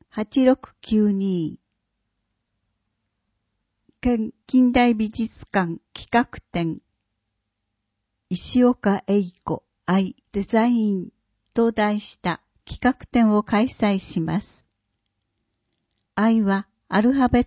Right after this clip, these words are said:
トの愛です。期間、四月二十七日土曜から七月七日日曜。時間、午前九時三十分から午後五時。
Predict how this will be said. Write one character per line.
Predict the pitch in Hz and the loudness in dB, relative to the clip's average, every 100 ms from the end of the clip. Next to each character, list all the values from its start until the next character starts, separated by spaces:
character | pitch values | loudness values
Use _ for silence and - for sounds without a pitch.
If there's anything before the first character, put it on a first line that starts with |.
| - | -2
ト | 180 175 | 0 2
の | 165 165 - _ | 2 0 -8 _
愛 | 185 190 160 | -2 -2 -4
で | - 160 | -4 -4
す。 | - - - _ _ _ _ _ _ _ _ _ _ | -6 -20 -20 _ _ _ _ _ _ _ _ _ _
期 | - - | -20 -4
間、 | 208 202 196 _ _ _ _ _ | -2 -2 -8 _ _ _ _ _
四 | - 220 | -4 0
月 | 233 - 247 | 0 -2 2
二 | 254 262 | 2 2
十 | 226 196 | 2 2
七 | 214 - 233 | 0 -4 -2
日 | 226 233 - | -2 -2 -2
土 | 190 208 | 2 4
曜 | 226 226 | 4 2
か | - 190 | -2 -4
ら | 185 185 _ _ _ | -4 -8 _ _ _
七 | - 254 254 | -6 -2 0
月 | 294 - 226 | 0 -2 -2
七 | 220 226 | 2 0
日 | - 214 226 | 0 -2 0
日 | 214 196 - 233 | 0 -4 -2 2
曜。 | 202 170 160 - _ _ _ _ _ _ _ | 2 0 -4 -14 _ _ _ _ _ _ _
時 | 196 | -12
間、 | - 214 208 202 _ _ _ _ _ | -2 -2 -2 -8 _ _ _ _ _
午 | 262 262 | -2 2
前 | 262 233 | 2 2
九 | - 233 | -2 -2
時 | 233 | -2
三 | - 240 220 | 0 2 2
十 | 214 | -2
分 | 214 _ 180 180 | -8 _ -4 -4
か | - 165 | -6 -6
ら | 175 - _ _ - | -6 -12 _ _ -2
午 | 240 | 0
後 | 226 190 | 0 -2
五 | - 190 | -2 -4
時。 | - 160 | -4 -14